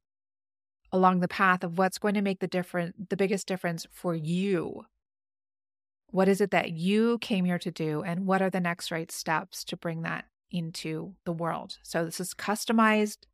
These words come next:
this is personalized, and it's about doing it in community. We do it together because we're not meant to do it alone. We can't do it alone. As I look back over these past eight years,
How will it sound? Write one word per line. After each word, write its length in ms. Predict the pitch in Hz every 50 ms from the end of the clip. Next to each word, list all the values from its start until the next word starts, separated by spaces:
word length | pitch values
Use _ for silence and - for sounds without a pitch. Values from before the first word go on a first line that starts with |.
| _ _
this 160 | _ 185 180 -
is 200 | 165 160 - - _
personalized, 1160 | - - - 240 254 254 - - 262 240 214 180 170 165 160 165 160 165 165 - - - - - _ _ _ _ _ _ _ _ _ _ _ _ _ _ _
and 240 | - 208 208 214 214
it's 140 | 208 - -
about 200 | 202 220 202 190
doing 220 | 190 185 180 175
it 80 | 175 165
in 80 | 180 180
community. 500 | - - 175 170 165 160 151 - 165 175
We 140 | 170 180
do 220 | 175 - 190 185 185
it 100 | 180 -
together 460 | - - - 175 165 160 165 165 185
because 300 | 190 185 - - 190 185
we're 100 | 190 190
not 320 | 190 196 190 202 220 208
meant 160 | 196 190 185 185
to 80 | - 185
do 140 | 185 175
it 60 | 180 175
alone. 520 | 170 165 165 160 156 160 160 175 185 185 _ _
We 100 | - 202
can't 480 | 190 - - 226 226 240 247 240 - -
do 140 | - 190 175
it 60 | 170
alone. 520 | 170 170 165 160 160 156 165 180 214 220 - _ _ _ _ _ _ - -
As 140 | - 190 185
I 60 | 202
look 240 | 190 196 214 208 -
back 260 | 226 202 202 208 -
over 140 | 208 190 190
these 180 | 180 190 180 -
past 340 | - 185 185 196 190 - -
eight 180 | - 190 185 180
years, 540 | 175 185 196 202 190 180 175 170 170 -